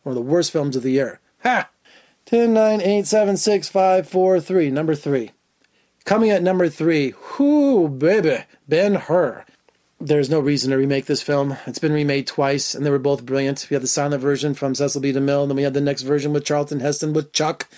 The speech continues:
You know, oh, why would you remake this? This hundred million plus do-, hundred million bomb is just the worst, absolute worst. Man, that,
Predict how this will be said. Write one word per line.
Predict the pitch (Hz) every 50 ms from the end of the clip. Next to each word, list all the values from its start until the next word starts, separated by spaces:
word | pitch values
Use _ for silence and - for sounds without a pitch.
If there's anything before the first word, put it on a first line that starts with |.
| - - - - -
You | 175 175
know, | 165 160 160 165 165 165 170 160 156 165 170 160 - - -
oh, | 180 208 247 262 240 190 - - - - - - -
why | - - 190 202
would | 240 233 226 170
you | 196 208
remake | 202 208 202 196 196 190 151
this? | - 131 -
This | - 233 220 208
hundred | - - - 247 240 240 226
million | 226 226 214 208 196
plus | - 202 196 196
do-, | - 180 170 185 180 180 175 - - - - - - - -
hundred | - 262 285 277
million | 254 247 247 247 240 202 - - - - -
bomb | - 156 147 147 202 214 220 185 147 127 123 127 - - - - - - - _
is | - - 151 139
just | 180 160 - - -
the | 170
worst, | 160 151 165 135 113 - - - - - _ -
absolute | 160 170 160 - - 160 151 151 139
worst. | 123 123 107 - - - - - - - - - _ _ _ _ _ _ _ _ _ _ _ _ _ _ _ - - - - - - _ _ _ _ _
Man, | - 123 135 165 165 139 123 110 104
that, | - 143 156 147